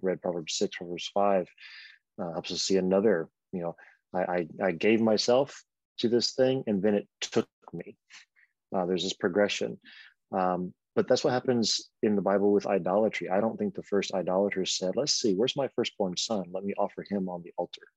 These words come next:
Um, it was little by little until we went more and more extreme and more and more extreme. And so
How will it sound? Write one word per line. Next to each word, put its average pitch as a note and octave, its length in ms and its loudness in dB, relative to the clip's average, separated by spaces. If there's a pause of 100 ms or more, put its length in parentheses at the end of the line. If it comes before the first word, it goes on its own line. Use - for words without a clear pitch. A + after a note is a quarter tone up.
(840)
Um, F2 360 -8 (200)
it A2 100 4
was G#2 240 4
little A2 280 4
by A#2 200 6
little A2+ 500 4
until F#2 360 -2
we G2 160 0
went G2 160 0
more G2 240 2
and G2+ 100 2
more F#2+ 160 2
extreme F#2+ 440 -4
and F2+ 120 -4
more F2 140 -4
and F2 80 -8
more F2 120 -6
extreme. F#2+ 460 -4 (440)
And F#2+ 120 0
so F#2+ 360 2